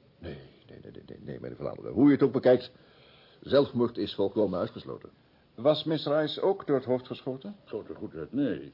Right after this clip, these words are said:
Speaker 3: nee. Om je de waarheid te zeggen, de conducteur die haar vond... dacht eerst dat ze in slaap was gevallen.
Speaker 1: Ja, maar ze bleek vergiftigd. Met behulp van een vergif met vertraagde werking, meneer Vlaanderen.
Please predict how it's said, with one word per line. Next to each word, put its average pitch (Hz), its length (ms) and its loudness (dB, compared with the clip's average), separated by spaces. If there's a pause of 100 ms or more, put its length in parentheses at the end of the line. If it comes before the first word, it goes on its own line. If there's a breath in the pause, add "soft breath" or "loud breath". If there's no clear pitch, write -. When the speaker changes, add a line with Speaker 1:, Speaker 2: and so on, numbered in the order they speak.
(100)
Speaker 3:
nee. 107 340 -6 (200)
Om 98 160 -4
je 85 140 -8
de 101 120 2
waarheid 95 300 2
te 85 60 -10
zeggen, 92 280 -4
de 90 80 -6
conducteur 101 500 -2
die 80 140 -8
haar 82 100 -10
vond... 101 280 -4 (460 soft breath)
dacht 101 200 -6
eerst 98 200 -6
dat 98 100 -6
ze - 120 -10
in 95 60 -4
slaap 156 340 2
was 110 140 -6
gevallen. 87 420 -8
Speaker 1:
Ja, 101 300 0
maar 92 200 -6
ze 95 100 -6
bleek 110 220 -2
vergiftigd. - 640 -12 (260)
Met 90 140 -12
behulp 123 240 -6
van 117 160 -4
een 104 140 -4
vergif - 380 -10
met 117 140 -10
vertraagde 113 520 -8
werking, 151 400 -6
meneer 92 160 -12
Vlaanderen. 71 320 -8